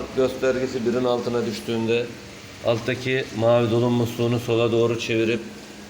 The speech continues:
bar göstergesini iki yapıp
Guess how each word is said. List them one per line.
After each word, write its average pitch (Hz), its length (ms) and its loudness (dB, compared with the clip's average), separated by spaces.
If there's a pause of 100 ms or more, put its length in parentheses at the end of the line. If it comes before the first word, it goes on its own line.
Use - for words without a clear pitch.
(1300)
bar 123 160 4
göstergesini 117 1040 0
iki 110 200 -6
yapıp 113 280 -2